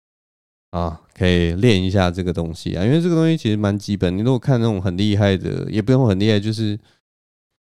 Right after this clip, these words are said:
呃，表演底子比较深的演员，他们上台的第一句话或第二句话，基本上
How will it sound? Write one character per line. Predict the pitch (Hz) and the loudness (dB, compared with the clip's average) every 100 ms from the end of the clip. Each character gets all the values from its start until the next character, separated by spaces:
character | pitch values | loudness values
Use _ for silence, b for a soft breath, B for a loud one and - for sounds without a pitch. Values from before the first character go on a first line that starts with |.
| _ | _
呃， | - 80 78 78 - | -8 -6 -4 -6 -4
表 | 107 113 | 2 4
演 | 123 | 4
底 | 113 87 | 0 -2
子 | 87 | 0
比 | 95 | 2
较 | 98 | 2
深 | - 92 95 | 0 -2 0
的 | 87 78 | 0 0
演 | 85 65 | -4 -4
员， | 73 | -6
他 | 98 | -4
们 | 101 | -2
上 | 117 104 | -2 -2
台 | 90 | -2
的 | 85 | -4
第 | 85 90 | -4 -6
一 | |
句 | 90 92 | -4 -2
话 | 85 | 0
或 | 87 | -2
第 | 85 95 | -2 -2
二 | 82 | -2
句 | 85 | -4
话， | 87 82 | -4 -4
基 | - 98 | -2 -2
本 | 87 | 0
上 | 92 87 | 0 -2